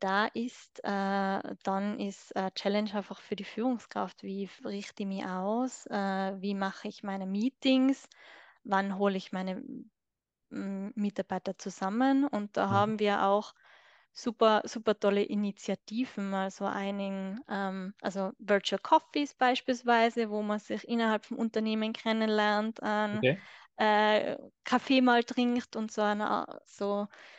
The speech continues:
Speaker 1: automatisch gematcht wird alle zwei Wochen. Das ist so ein bisschen, um die Förderung,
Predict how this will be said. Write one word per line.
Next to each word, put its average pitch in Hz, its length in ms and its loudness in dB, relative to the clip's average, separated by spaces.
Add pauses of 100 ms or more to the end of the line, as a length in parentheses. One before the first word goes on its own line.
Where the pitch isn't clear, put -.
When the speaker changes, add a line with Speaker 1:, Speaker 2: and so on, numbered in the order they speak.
(140)
Speaker 1:
automatisch 220 640 4
gematcht 214 520 0
wird 247 200 4
alle 233 240 2
zwei 226 260 0
Wochen. 233 460 -2 (100)
Das 226 200 -4
ist - 180 -12
so 226 140 4
ein 220 100 4
bisschen, 233 280 -2
um 220 140 -2
die 214 100 -4
Förderung, 220 600 2